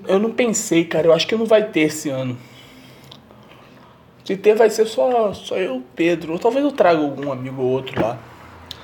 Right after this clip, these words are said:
Não sei, a gente pensa. Mas ficou legal, ficou legal. Eu gostei muito. <laughs> Vocês gostaram, galera? Vocês acharam legal?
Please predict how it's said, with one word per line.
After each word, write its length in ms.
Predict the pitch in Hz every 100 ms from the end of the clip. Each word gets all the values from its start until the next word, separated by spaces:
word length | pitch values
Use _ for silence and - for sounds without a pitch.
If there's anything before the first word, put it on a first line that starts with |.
| - - -
Não 100 | 220
sei, 200 | 226 180
a 20 | 165
gente 220 | 175 -
pensa. 400 | 151 139 - - - - - - - - - - - - - - - - -
Mas 160 | - -
ficou 140 | 277
legal, 280 | 269 156 117
ficou 220 | - 190
legal. 300 | 190 139 113
Eu 80 | 127
gostei 280 | 147 - 160
muito. 360 | 127 117 - - - - - - - - -
<laughs> 1080 | 175 - - - - _ _ - - - -
Vocês 140 | 170 165
gostaram, 480 | 160 - 180 196
galera? 500 | 151 127 92 - 92 131
Vocês 280 | - 120 120
acharam 320 | 117 120 131
legal? 380 | 113 139 139